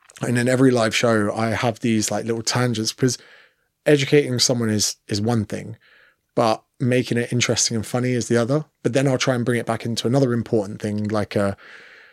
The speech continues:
uh, I had many concepts in that kind of live show, one of them of which is talking about the origin of the word cunt,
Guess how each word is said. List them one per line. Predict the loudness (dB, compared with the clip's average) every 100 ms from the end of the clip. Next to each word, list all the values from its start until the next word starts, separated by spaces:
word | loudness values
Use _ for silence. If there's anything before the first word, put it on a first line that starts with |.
| _ _
uh, | -4 -2 -2 -6 _ _ _ _ _ -6
I | 0
had | 0 0 -6 -18 _ 0
many | 4 4
concepts | 4 2 2 -2 -2 -2
in |
that | -2 -4 -6
kind | -2 2
of | 4
live | 2 0
show, | 0 0 0
one | 0 2
of | 2
them | 0 -2 -4 -6 -8
of | -2
which | -2 0 -2
is | -2 -4 _ _ _ _ -8
talking | 0 0 2
about | 0 0
the | 2
origin | 2 2 0
of | 0
the | 0
word | 0 -2
cunt, | -6 -6 -6